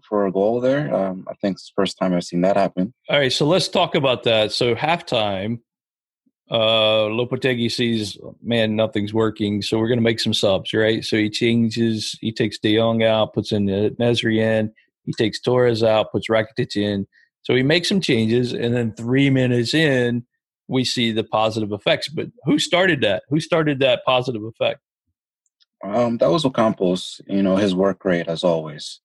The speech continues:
Speaker 2: Second
Speaker 1: Um,
Speaker 2: week in a row, right? I mean, or second La Liga game in a row where the goal came from Ocampos's hard defensive effort.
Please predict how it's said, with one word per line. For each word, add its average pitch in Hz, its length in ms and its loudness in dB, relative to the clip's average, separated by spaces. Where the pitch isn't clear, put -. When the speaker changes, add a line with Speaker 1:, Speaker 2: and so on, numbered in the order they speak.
Speaker 2:
Second 151 460 -2
Speaker 1:
Um, 165 60 0
Speaker 2:
week 170 180 -2
in 160 80 2
a 151 60 0
row, 156 280 2
right? 139 340 0
I 127 80 -4
mean, 131 200 -2
or 139 100 0
second 175 400 0
La 139 160 4
Liga 170 320 2
game 123 260 0
in 123 80 -2
a 117 60 0
row 135 300 2
where 120 200 2
the 117 100 -2
goal 135 520 0
came 123 340 -2
from 113 300 -2
Ocampos's 117 960 -2
hard 120 440 0
defensive 110 420 -4
effort. 104 400 -4